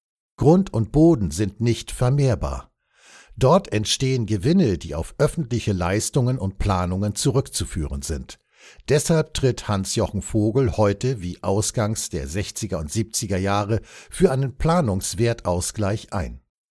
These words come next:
Die Süddeutsche Zeitung hatte am siebzehnten Februar zweitausendneunzehn über die Wortmeldung Hans-Jochen Vogels berichtet. Siehe hier.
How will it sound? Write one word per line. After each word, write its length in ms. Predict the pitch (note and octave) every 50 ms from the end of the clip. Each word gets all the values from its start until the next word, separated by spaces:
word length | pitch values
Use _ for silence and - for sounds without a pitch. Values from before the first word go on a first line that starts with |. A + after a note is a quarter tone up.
| _ _ _ _ _ _ -
Die 120 | D3 D3
Süddeutsche 580 | A#2 B2+ F#3 F#3+ - F3 C3 B2 - - C#3 -
Zeitung 520 | - - D#3 F#3 - - A2 F2 F2 E2
hatte 240 | F2+ F#2+ - A2 E2+
am 100 | F#2 F2+
siebzehnten 600 | D2+ F#2+ A#2+ - - - - B2 G#2+ F#2 G#2+ F#2
Februar 520 | - - C#3+ D#3+ - - G#2 E2+ D#2+ E2
zweitausendneunzehn 1300 | - - - F#2 F2+ E2+ - G#2+ F#2+ F#2 - F#2 - - G2+ G2+ G#2+ A2 G#2 - - B2+ A#2 A2+ A2 - - - _ -
über 180 | B2+ A#2 A#2+ F#2
die 160 | F#2 E2 D2
Wortmeldung 720 | F#2 G2 G#2+ A2 - - C3 A#2 A#2 A2+ B2 A#2+ A2+ -
Hans-Jochen 540 | G#2+ G2+ G2+ F#2+ - - A#2+ G2 - A#2+ A2
Vogels 500 | - - A2+ G2+ E2+ F2+ F#2+ F#2 - -
berichtet. 760 | - C3+ A2+ G#2 G#2 - - - - D2 C2+ - - - _ _ _
Siehe 360 | - - G2 G2+ F2 F2 F#2+
hier. 380 | G2 - B2+ G#2+ D#2+ A#1+ -